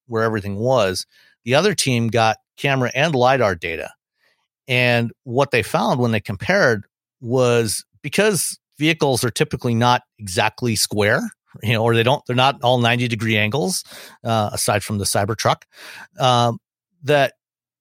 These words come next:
it's actually, when you have only two-dimensional camera data, it's really hard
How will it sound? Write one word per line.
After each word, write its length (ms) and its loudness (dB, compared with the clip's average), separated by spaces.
it's 240 -2
actually, 440 0
when 180 -2
you 120 0
have 260 0
only 460 -2
two-dimensional 640 -2
camera 400 -2
data, 380 -4
it's 320 -4
really 540 0
hard 580 2